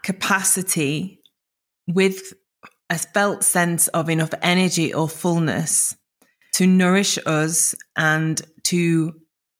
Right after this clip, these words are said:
be a place in which we can reorient ourselves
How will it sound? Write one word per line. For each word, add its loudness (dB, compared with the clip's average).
be 2
a -2
place 0
in 2
which 0
we 0
can 0
reorient 2
ourselves -2